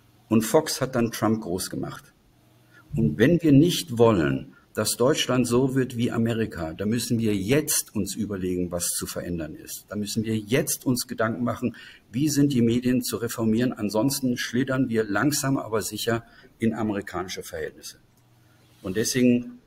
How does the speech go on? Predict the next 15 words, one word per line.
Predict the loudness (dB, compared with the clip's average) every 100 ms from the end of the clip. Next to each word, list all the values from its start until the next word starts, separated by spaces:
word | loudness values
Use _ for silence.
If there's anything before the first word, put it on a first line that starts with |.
| _ -20 -6
habe | -2
ich | 0 0 2
mal | 0
begonnen, | 0 0 2 2 0 -4 -12 -20 _ -16
Vorschläge | 0 2 2 0 0 0
zu | -4
formulieren, | -2 2 2 2 4 4 4 4
lade | 0 0 0
jeden | 0 0 0 0
ein, | 0 2 2
seine | 2 2 2
Vorschläge | 2 -2 0 -2 -2
zu | -4 -6
bringen, | -4 -2 0
denn | 2 2 2 -2